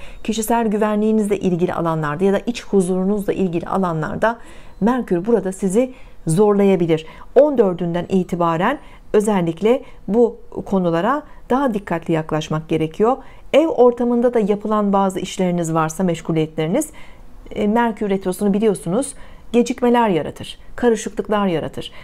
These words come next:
Aileyle bazı konularda anlaşmakta, konuşmakta zorlanırız. Yani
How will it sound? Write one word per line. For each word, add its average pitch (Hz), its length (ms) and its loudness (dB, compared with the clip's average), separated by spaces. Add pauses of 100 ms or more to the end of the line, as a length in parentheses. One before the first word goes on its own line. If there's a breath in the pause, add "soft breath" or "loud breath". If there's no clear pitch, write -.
(200 loud breath)
Aileyle 220 560 4
bazı 214 300 2
konularda 185 500 0
anlaşmakta, 190 680 0
konuşmakta 190 760 -2 (460 loud breath)
zorlanırız. 202 800 4 (300 soft breath)
Yani 190 240 0